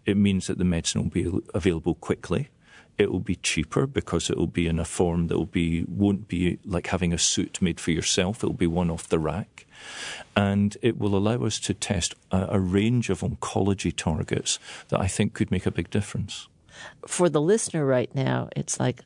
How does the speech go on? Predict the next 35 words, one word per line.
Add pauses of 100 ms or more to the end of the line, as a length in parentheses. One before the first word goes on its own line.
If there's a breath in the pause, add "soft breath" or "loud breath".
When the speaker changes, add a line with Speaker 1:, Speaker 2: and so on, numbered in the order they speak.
(140)
Speaker 2:
"Wait
a
minute,
you
just
talked
about
something, (480 loud breath)
uh,
in
the
blood, (360)
and
now
you
talked
about
something
in
cancer." (100)
I
think
we've
gotten
used
to
the
fact
that
a
lot
of
this
gene
editing